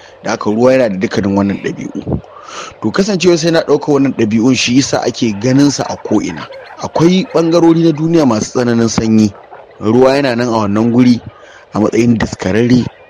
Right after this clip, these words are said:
curarre mai tauri. Akwai ɓangarori na duniya da suke da ɗumi,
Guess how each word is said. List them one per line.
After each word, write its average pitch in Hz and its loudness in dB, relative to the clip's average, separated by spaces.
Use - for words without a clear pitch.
curarre 113 2
mai 101 0
tauri. 90 -6
Akwai 143 0
ɓangarori 165 4
na 165 4
duniya 165 4
da 123 2
suke - -2
da - 2
ɗumi, 104 2